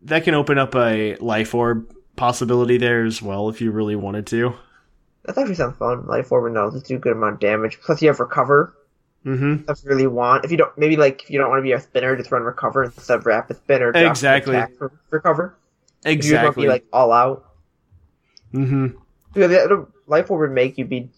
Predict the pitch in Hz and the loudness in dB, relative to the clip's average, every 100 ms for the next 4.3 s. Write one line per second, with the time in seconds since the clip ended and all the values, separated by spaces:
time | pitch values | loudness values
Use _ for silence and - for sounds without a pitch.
0 | _ 139 131 - - 147 143 127 127 170 | _ 0 0 0 -6 0 4 4 2 0
1 | 135 - 147 135 - 143 143 143 143 135 | 0 -2 -4 -6 -6 -10 -4 -4 0 -2
2 | - 165 143 143 123 - 143 127 127 - | 0 0 0 -2 -12 -4 0 0 -2 -2
3 | 127 127 127 120 117 117 117 127 131 139 | 2 4 4 4 4 2 0 -2 0 2
4 | 143 143 156 | 2 2 0